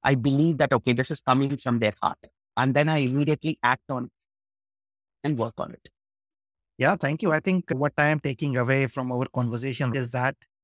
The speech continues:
Speaker 2: openness, right? That openness, not just to listen to those conversations which we can, can easily ignore,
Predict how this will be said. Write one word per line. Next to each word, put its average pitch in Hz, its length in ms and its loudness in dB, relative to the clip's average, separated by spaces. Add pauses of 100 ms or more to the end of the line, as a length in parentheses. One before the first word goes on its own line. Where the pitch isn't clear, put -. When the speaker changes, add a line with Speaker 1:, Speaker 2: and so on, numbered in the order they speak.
(220)
Speaker 2:
openness, 127 560 0
right? 117 240 -10
That 123 160 -6
openness, 143 420 0
not 135 160 0
just 151 200 -4
to - 80 -2
listen 131 420 -2 (500)
to 135 120 -2
those 135 260 0
conversations 135 840 -2
which 127 160 -8
we 131 220 -10 (240)
can, 123 180 -4
can 131 280 -2
easily 131 420 -2
ignore, 113 340 -4